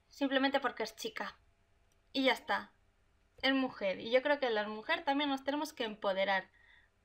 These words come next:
Oh, oh. Mira. ¡Ostras! A mí no te me acerques, ¿eh?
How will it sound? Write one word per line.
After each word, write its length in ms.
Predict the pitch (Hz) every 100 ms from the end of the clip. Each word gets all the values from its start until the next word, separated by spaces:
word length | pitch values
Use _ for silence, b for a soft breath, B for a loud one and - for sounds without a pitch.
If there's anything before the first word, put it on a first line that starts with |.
| _
Oh, 400 | 262 240 226 320 381 349
oh. 680 | 269 240 220 202 196 202 _ _ _ _ _ _ _ _ _ _ _ _ _ - _ _ -
Mira. 500 | 233 254 254 254 330 349 - _ _ _ _ _ _ _ _ _ _ _ _ _ _ _ _ _ 294
¡Ostras! 560 | 330 - - - - _ _ _ _ _ - - -
A 20 |
mí 100 | 277
no 140 | 349 349
te 100 | 381
me 60 |
acerques, 420 | 285 262 - -
¿eh? 100 | 330